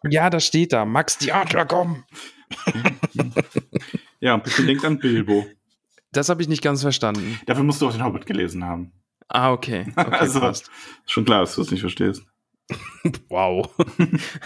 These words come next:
Speaker 1: Okay, krass. Also gibt es eine Szene im Hobbit, also wo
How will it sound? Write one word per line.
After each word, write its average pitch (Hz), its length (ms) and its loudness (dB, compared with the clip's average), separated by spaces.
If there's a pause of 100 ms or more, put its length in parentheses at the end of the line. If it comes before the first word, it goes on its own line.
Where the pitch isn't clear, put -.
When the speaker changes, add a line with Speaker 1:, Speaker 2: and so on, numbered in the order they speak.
(3250)
Speaker 1:
Okay, 131 360 0
krass. - 440 -4 (560)
Also 131 200 2
gibt 147 200 0
es 147 140 -2
eine 143 120 2
Szene 143 320 2
im 127 180 0
Hobbit, 131 420 2
also 104 600 0
wo 107 800 -2